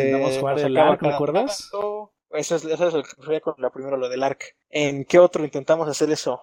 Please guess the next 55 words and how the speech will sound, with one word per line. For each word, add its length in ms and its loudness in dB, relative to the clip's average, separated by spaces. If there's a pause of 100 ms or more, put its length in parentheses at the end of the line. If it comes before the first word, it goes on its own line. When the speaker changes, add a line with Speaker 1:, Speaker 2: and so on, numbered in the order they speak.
(200)
Speaker 2:
Creo 140 6
que 80 4
el 80 10
único 260 0
que 100 -4
salió, 520 -4 (200)
incluso 320 -6
una 120 6
vez 80 4
intentamos 280 -6
jugar 200 0
Minecraft, 580 -2
pero 460 -6 (320)
tenía 180 -8
tantos 340 -6
mods 320 -10
que 300 -4
mi 140 -20
compu 440 -6
explotó. 600 -4 (380)
Speaker 1:
Y 160 -12
está 280 -8
muy 420 -12
cabrón 400 -8
todo 240 -10
eso, 260 -14
la 140 -8
verdad. 240 -12
Esperemos 420 -4
que 100 0
este 120 -6
sea 260 0
una 220 0
revolución, 720 -2
que 140 -6
con 160 -4
lo 80 -6
que 100 -8
hayan 260 -4
ganado 300 -2
ahorita 340 -4
en 120 -8
su 180 -8
auge, 600 -6
hayan 340 -6
invertido 380 -8
en 160 -8
una 260 -6
buena, 540 -4
un 120 -4
buen 160 2
port 360 0
para 180 0
P 140 -6
C, 260 -6